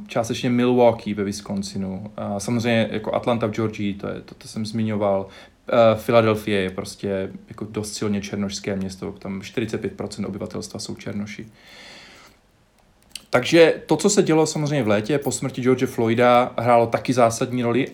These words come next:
a bylo to v kombinaci s tou pandemií, eh, s tím, že prostě ty podmínky v těch getech, v těch vyloučených oblastech už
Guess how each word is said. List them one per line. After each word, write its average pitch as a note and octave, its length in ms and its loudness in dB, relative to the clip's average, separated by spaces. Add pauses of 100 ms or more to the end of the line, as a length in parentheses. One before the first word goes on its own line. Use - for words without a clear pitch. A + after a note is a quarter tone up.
a B2 240 10
bylo C#3 120 4
to D#3+ 80 0
v - 80 -4
kombinaci C#3+ 420 2
s - 60 -8
tou C3+ 100 2
pandemií, G2 560 -2 (760)
eh, A2 200 2
s G#2 100 -4
tím, C3+ 280 2
že C3+ 160 4
prostě C3 240 0
ty C3 80 0
podmínky B2+ 460 0
v A#2+ 100 -6
těch A#2 220 0
getech, A#2 280 0
v - 40 -12
těch A#2 140 -2
vyloučených A#2+ 380 0
oblastech A2+ 640 -4
už - 360 -6